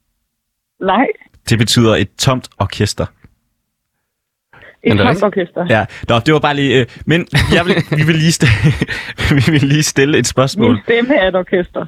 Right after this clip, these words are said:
Speaker 2: Ja,
Speaker 1: Ja.
Speaker 2: hvad, det kan man så sige. Signe, vi vil gerne lige stille dig et spørgsmål, inden du skal til, til, til, øh,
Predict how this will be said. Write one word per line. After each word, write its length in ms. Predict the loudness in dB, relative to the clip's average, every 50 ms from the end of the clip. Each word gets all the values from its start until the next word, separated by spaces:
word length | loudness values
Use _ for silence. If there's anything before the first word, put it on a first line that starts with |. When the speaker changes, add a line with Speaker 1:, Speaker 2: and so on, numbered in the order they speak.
| -2 0
Speaker 2:
Ja, 200 | 2 2 4 2
Speaker 1:
Ja. 60 | 2
Speaker 2:
hvad, 180 | 2 2 0 0 -2 -2
det 100 | -2 0
kan 100 | 0 0
man 80 | 0 -2
så 100 | -4 -4
sige. 200 | -2 -2 -4 -4 -4 -10 -16 -18 -14 -8
Signe, 280 | 0 2 2 4 4
vi 60 | 2
vil 80 | 2 2
gerne 160 | 2 0 0
lige 80 | -2 -4
stille 200 | -2 0 2 2
dig 60 | 2
et 60 | 2
spørgsmål, 360 | 2 2 0 2 2 0 2
inden 140 | 2 2 2
du 100 | 2 0
skal 160 | 0 0 -2
til, 240 | -2 0 0 0 0
til, 400 | 0 0 0 2 2 2 2 0
til, 520 | -2 0 0 2 2 2 2 2 2 2 2
øh, 60 | 0